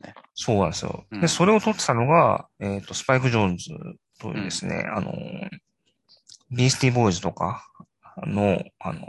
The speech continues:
Speaker 2: ミュージックビデオを撮ってた人が、
Speaker 1: うん。
Speaker 2: あの、映画を撮ったらやっぱり面白かったっていう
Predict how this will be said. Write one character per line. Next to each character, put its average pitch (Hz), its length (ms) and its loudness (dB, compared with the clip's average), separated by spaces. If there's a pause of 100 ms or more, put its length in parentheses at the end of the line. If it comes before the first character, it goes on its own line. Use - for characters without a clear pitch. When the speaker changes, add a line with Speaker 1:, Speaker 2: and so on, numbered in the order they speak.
(160)
Speaker 2:
ミ 131 120 6
ュ - 20 8
ー 151 40 4
ジ 165 60 0
ッ - 80 -8
ク 165 60 0
ビ 156 100 4
デ 104 160 0
オ - 40 0
を - 40 -4 (240)
撮 110 80 -8
っ - 40 -16
て - 120 -14
た - 120 -10
人 - 260 -6
が、 170 320 2 (420)
Speaker 1:
う 110 40 -6
ん。 85 300 -10
Speaker 2:
あ 101 80 2
の、 92 120 0
映 107 160 2
画 113 120 2
を - 40 -2
撮 113 80 -2
っ - 80 -8
た 92 100 0
ら 95 80 -2
や 90 60 -4
っ - 80 -14
ぱ 113 80 0
り 117 60 4
面 101 120 2
白 101 180 -2
か 87 100 -4
っ 82 100 -8
た - 100 -16
っ - 20 -20
て - 220 -16
い 92 180 -10
う - 40 -18